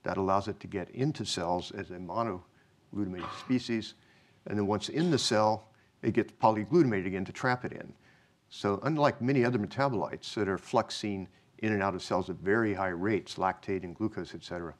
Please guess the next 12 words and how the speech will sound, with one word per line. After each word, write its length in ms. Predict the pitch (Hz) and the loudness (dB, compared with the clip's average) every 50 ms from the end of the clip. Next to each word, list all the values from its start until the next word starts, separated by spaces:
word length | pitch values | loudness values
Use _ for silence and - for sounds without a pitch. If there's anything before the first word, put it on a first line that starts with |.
| - - - - - - _ _ _ - | -20 -20 -20 -20 -20 -20 _ _ _ 4
folate, 400 | 123 143 147 131 113 110 104 - | 4 4 6 6 4 2 2 0
once 280 | 170 165 147 - - | -2 -2 -2 -2 -2
it 20 | 117 | 0
gets 240 | 104 117 - - | 0 0 0 0
in 80 | 104 98 | -4 -4
the 80 | 98 92 | -4 -4
cell, 220 | - - 101 98 | -2 -2 -2 -2
it 120 | 98 - | -2 -4
pretty 200 | - - 151 120 | -4 -2 0 0
much 240 | 107 101 101 - - | 2 0 0 -2 -2
stays 580 | - - - - - - 92 92 92 90 73 - | -8 -8 -8 -8 -2 0 2 2 2 2 -2 -4
there. 240 | - - - 62 | -6 -6 -6 -8